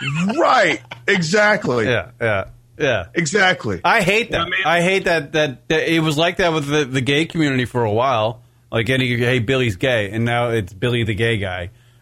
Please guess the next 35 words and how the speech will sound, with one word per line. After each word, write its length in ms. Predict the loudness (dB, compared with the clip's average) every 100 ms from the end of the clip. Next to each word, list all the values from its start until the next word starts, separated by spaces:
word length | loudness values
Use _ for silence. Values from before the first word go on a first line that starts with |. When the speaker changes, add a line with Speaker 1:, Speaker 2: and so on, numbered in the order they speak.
| -2
Speaker 2:
You 120 | 0
know, 260 | 0 -2 -6 -18 _ _ -2
it, 240 | -2 0
Speaker 1:
Yeah. 120 | 2
Speaker 2:
for 100 | 2
years 380 | 2 2 2 2
it 40 |
was 160 | 0 0
like 180 | -2 -2
that, 100 | -2
but 80 | 0
now 180 | 0
it's, 120 | 0 0
like, 120 | -2
kinda 220 | 0 0
going 200 | 2 2
away 160 | 2 2
from 120 | 0
that, 200 | 0 0
and 80 | 0
it's 180 | -2 0
moving 340 | 0 0 0
on 220 | 0 0
to 100 | 0
the 80 | -2 -2
transgenders, 840 | 0 0 0 0 0 -2 -6 -16 _ _ -8 -2
like, 160 | 0
that 260 | 2 0 0
kind 240 | -2 0
of 140 | -2 -4
thing. 340 | -2 -2 0
Like, 240 | -2 -2
if 120 | -4 -6
you're 100 | -6
transgender, 840 | -2 0 0 0 0 2 0